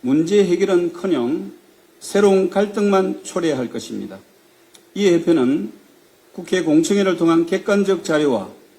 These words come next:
전문가 의견 수렴, 심포지엄 및 토론회를 통한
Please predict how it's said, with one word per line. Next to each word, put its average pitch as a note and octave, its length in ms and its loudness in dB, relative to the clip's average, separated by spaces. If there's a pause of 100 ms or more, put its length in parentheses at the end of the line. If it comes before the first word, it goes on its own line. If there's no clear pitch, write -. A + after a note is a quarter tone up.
(240)
전문가 E3 680 2
의견 D#3 320 2
수렴, C3+ 360 -6 (880)
심포지엄 F#3 640 0
및 E3+ 320 2
토론회를 F3+ 540 0
통한 C3+ 520 -4